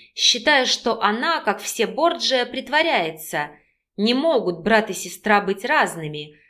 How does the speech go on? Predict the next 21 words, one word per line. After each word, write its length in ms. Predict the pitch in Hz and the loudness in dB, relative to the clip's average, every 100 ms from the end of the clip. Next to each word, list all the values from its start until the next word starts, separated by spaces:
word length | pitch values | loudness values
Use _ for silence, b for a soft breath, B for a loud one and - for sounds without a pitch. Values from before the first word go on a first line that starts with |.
| b - | b -2
Они 240 | 202 311 | 0 6
одного 500 | 359 254 262 359 349 | 4 6 2 2 0
поля 220 | 254 214 | 4 4
ягода, 540 | 185 202 233 196 180 185 | 4 6 4 4 2 4
одной 260 | 185 262 | 4 0
матерью 540 | 220 254 277 254 214 214 | 2 2 2 -2 2 4
и 40 | |
одним 300 | 185 185 220 | 4 2 0
отцом 340 | 196 208 226 202 | -2 -2 -2 0
рождены, 640 | 170 156 165 208 330 - B B B | -2 -6 -6 -2 -4 -6 B B B
значит, 500 | 196 208 349 415 415 | -10 4 6 6 4
и 40 | 349 | 2
Лукреция 640 | 277 - 220 226 226 339 | 0 0 2 2 0 -2
такова 380 | 339 262 185 208 | -2 -2 0 0
же, 140 | 269 | 0
как 180 | 285 269 | -4 -2
её 200 | 202 226 | 2 2
старший 440 | 226 233 226 220 185 | 2 2 2 2 0
брат 280 | 196 202 | 2 2
Чезаре 400 | - 175 180 190 | 0 -2 0 0
Борджиа. 720 | 214 320 196 156 160 143 139 | 0 0 -2 -2 -4 -4 -6